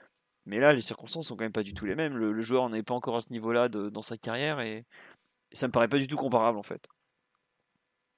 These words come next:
Donc, euh, je sais pas, Simon, ou si... peut-être que je suis trop dur avec lui, peut-être que, que je lis pas bien le, le potentiel de, de Timothée à cet instant, mais c'est,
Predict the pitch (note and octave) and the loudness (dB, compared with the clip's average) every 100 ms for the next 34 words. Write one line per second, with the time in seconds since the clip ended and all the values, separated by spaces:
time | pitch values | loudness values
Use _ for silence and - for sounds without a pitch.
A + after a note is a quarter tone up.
0 | _ _ G#2 G#2 - G#2+ G#2+ G#2+ A2 - | _ _ -16 -12 -6 -4 -2 -2 -2 0
1 | - D3 C#3 - B2 B2+ C#3 C3+ A#2+ A#2 | 4 6 6 2 -2 -2 0 0 -2 -4
2 | A2+ A#2 A2+ A2+ A2+ A2 - - - - | -4 -4 -4 -4 -4 -6 -10 -20 -20 -20
3 | _ _ _ - A#2 C3+ - - A#2 - | _ _ _ -8 -2 -2 0 -2 -2 -4
4 | A#2 A#2+ A2+ A2+ A2+ A#2 B2 C3 A2+ A2+ | 0 4 4 4 0 0 0 -2 -2 0
5 | A#2+ - A#2+ A2 G#2+ A2 A2 G#2+ G#2 G2+ | 0 0 -4 0 0 0 0 -2 -8 -18
6 | - B2 A2 A2+ A2+ A#2 B2+ A#2+ B2+ B2+ | -12 -6 -4 -4 -4 2 2 4 2 4
7 | A#2+ A2 A2 A2 A2+ A#2 A2+ A#2+ - A#2 | 4 2 2 2 0 -2 -4 -2 -2 0
8 | A2+ A2 A2 - A#2 A#2 B2 A2+ A2+ B2 | 0 -2 -4 -6 -6 -2 -2 -2 -2 -4
9 | - F#3 D#3 A2+ - G#2 G#2+ | -4 -4 -2 -4 -6 -10 -14